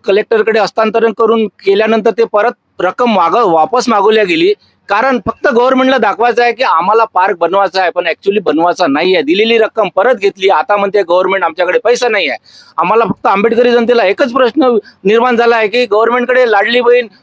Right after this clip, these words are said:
खूप सारा याच्या योजनेसाठी पैसा आहे, तीर्थदर्शनासाठी पैसा आहे, फक्त बाबासाहेबांसाठी पैसा का नाही आहे? बाबासाहेबाचं तुम्हाला नाव घ्यायला लाग-, म्हणजे,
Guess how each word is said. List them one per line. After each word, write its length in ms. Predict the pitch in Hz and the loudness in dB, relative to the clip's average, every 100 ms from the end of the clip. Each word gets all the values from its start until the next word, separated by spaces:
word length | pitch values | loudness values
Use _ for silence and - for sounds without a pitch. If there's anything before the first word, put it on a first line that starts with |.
| _ | _
खूप 180 | 277 262 | -4 -2
सारा 260 | 262 262 262 | 0 0 2
याच्या 320 | 240 208 240 | 2 2 2
योजनेसाठी 520 | 214 220 240 233 240 | 4 2 2 0 -2
पैसा 300 | 240 220 208 | 0 0 0
आहे, 80 | 233 | -2
तीर्थदर्शनासाठी 680 | 226 233 262 247 220 247 233 | -2 -2 2 2 0 -2 -2
पैसा 220 | 226 214 | -2 -2
आहे, 120 | 220 | -4
फक्त 160 | 220 196 | -4 -2
बाबासाहेबांसाठी 680 | 180 240 233 254 247 254 | 0 0 0 0 0 -2
पैसा 260 | 247 233 247 | -2 -2 -2
का 220 | - 208 | -4 -2
नाही 200 | 233 214 | 0 0
आहे? 120 | 170 135 _ | -2 -4 _
बाबासाहेबाचं 580 | 180 190 226 233 233 226 220 | -2 0 0 2 2 0 2
तुम्हाला 220 | 226 214 | 2 0
नाव 240 | 180 208 | 0 0
घ्यायला 340 | 214 214 214 196 | 0 0 2 0
लाग-, 120 | 190 | -2
म्हणजे, 280 | 190 208 | -2 -2